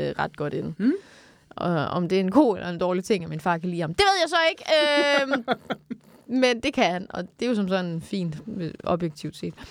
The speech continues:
Speaker 1: Øhm, ja, det var, så det, øhm, det var sgu rigtig dejligt. Og nu her på søndag skal jeg jo så møde Andreas' familie.
Speaker 2: Oh.
Speaker 1: Ja, jeg, eller jeg har mødt hans to brødre, ikke? Men sådan resten.
Speaker 2: Mhm.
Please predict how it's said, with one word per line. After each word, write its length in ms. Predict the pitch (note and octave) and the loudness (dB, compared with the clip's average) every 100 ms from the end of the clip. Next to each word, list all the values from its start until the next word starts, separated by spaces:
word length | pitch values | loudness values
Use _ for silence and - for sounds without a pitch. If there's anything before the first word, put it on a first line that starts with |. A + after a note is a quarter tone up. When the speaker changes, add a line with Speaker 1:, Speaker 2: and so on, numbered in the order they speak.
| - - - - | -20 -20 -20 -10
Speaker 1:
Øhm, 640 | - F#3 F3 E3 D#3+ D3+ D#3 - - - _ _ _ | 0 2 2 0 -2 -4 -6 -8 -14 -20 _ _ _
ja, 180 | - F3+ - _ | 0 0 0 _
det 100 | A#3 | -2
var, 60 | G#3 | -2
så 160 | - A3 G#3+ - | -2 -6 -4 0
det, 440 | A#3+ A#3 G#3+ G#3 G3+ F3+ | 2 2 2 -2 -2 -4
øhm, 340 | E3+ E3+ D#3+ - _ _ _ - | -4 -4 -6 -10 _ _ _ 0
det 80 | |
var 60 | G3+ | 0
sgu 160 | G3 F3 | 0 -4
rigtig 240 | F3 - | -4 -4
dejligt. 380 | - F3 F3 - | -4 -2 -4 -4
Og 100 | G3+ | 0
nu 100 | A#3+ | 2
her 100 | G#3 | 0
på 100 | G3 | 0
søndag 240 | G#3+ F3 | -4 -4
skal 120 | - D#3+ | -4 -4
jeg 60 | |
jo 40 | D#3+ | -2
så 100 | F3 | -4
møde 440 | E3+ F3 F3 E3+ D3+ _ _ _ _ _ | -4 -2 -2 -4 -6 _ _ _ _ _
Andreas' 360 | E3+ F3 D#3+ D3+ | -4 -2 -2 -4
familie. 460 | D#3+ D#3+ D#3 - D3+ - _ _ _ _ | -8 -6 -6 -6 -6 -10 _ _ _ _
Speaker 2:
Oh. 240 | C3 F3 G3+ - | 0 0 0 -4
Speaker 1:
Ja, 200 | - F3+ - - | -2 -2 -2 0
jeg, 160 | F#3+ | 0
eller 140 | E3+ E3 | 2 2
jeg 100 | G3 | 2
har 80 | |
mødt 200 | G#3 G3+ | 0 0
hans 180 | F#3+ F3+ | -2 -4
to 140 | G#3+ F#3 | -4 -2
brødre, 340 | E3+ F3+ A3 | 0 0 0
ikke? 120 | C4 | 0
Men 140 | A3+ F#3 | -2 -4
sådan 480 | F#3+ F3 D#3+ D#3+ D#3 _ _ _ - | -6 -6 -4 -6 -10 _ _ _ -2
resten. 440 | F#3 - F#3+ D#3 D3+ | -2 -4 -6 -6 -6
Speaker 2:
Mhm. 380 | D#3+ F#3+ C4+ | -2 2 2